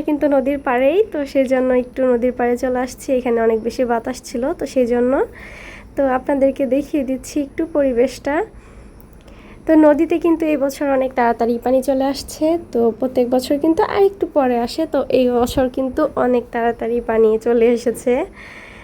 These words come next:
তো কয়েক বছর যাবৎ কিন্তু আমাদের এই পাশে নদীটা অনেক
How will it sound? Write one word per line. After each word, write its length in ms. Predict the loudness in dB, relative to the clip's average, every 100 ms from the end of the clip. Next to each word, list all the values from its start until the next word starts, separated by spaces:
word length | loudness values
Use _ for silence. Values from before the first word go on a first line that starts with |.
| -20 -20 -20 -20 -20 0
তো 60 | 0 2
কয়েক 200 | 2 4 2
বছর 220 | 0 -2 0
যাবৎ 260 | 0 0 -2
কিন্তু 180 | -4 0 0
আমাদের 300 | 2 2 2 2 0
এই 60 | -2
পাশে 260 | -2 -2 -2 0
নদীটা 300 | 0 0 0 2 2
অনেক 200 | 4